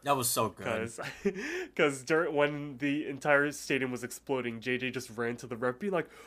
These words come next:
Speaker 2: "Are you mad? Are you dumb? What?" <laughs> It was
Speaker 1: It
Speaker 2: so funny.
Speaker 1: What else was there? Oh, um, we, you, you and me were talking, like, throughout the, the game. You said they had to sub off X Q C, who was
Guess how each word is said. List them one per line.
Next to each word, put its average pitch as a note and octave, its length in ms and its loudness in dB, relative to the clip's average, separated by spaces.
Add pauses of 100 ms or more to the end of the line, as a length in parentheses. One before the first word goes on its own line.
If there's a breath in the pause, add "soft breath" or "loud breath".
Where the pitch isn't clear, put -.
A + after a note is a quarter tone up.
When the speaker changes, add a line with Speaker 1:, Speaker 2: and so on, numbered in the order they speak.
(160 loud breath)
Speaker 2:
"Are D#4 100 4
you D4+ 220 6
mad? F3 380 0 (100)
Are E4 80 6
you F#4 160 2
dumb? C4 500 4
What?" F#4 160 -4
<laughs> - 1040 -12
It F3 60 -4
was B2+ 220 -2
Speaker 1:
It C3+ 100 0
Speaker 2:
so B2 120 -2
funny. G#2+ 320 -8 (1300 loud breath)
Speaker 1:
What C3+ 200 -2
else G#2+ 420 -2
was G2+ 200 -12
there? G2 280 -10
Oh, B2 480 6
um, A#2+ 680 4 (760)
we, C#3 180 -10 (100)
you, C#3+ 360 0
you D3 160 0
and F#3 100 4
me E3+ 100 4
were C3+ 140 4
talking, A#2+ 540 2
like, G#2+ 240 -2 (200)
throughout A2+ 540 2 (520)
the, G#2+ 460 -2
the G#2+ 100 -6
game. G#2 380 0 (240 loud breath)
You E3 120 2
said F3+ 460 4
they C#3+ 140 2
had D3+ 160 6
to B2+ 80 0
sub C3 360 4
off B2 240 6
X B2 240 -4
Q A#2+ 220 -4
C, A#2+ 360 -2
who A#2+ 140 -2
was A#2 300 -4